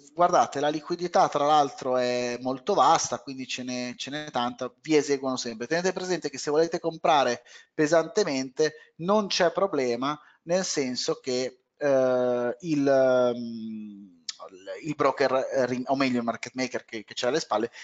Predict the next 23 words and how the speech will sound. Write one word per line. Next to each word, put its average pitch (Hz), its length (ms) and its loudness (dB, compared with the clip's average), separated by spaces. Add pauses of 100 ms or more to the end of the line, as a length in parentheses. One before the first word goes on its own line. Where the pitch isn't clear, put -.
(120)
rimette, 156 920 0 (220)
eh, 131 280 4
le 131 140 4
liquidità 123 580 0
senza 117 340 -10
problemi. 104 440 -12 (220)
I 220 160 -8
prezzi 196 480 0
nostri 160 420 -2
in 165 60 -18
questo - 280 -4
momento 220 220 -4
sono 196 240 -8
più 240 220 0
attrattivi, 196 760 -4
quindi 269 280 -6
noi 247 180 2
andiamo 240 360 2
a - 20 0
investire 220 680 -2 (260)
di 269 220 -4
meno, 226 500 -2
ok? 170 480 2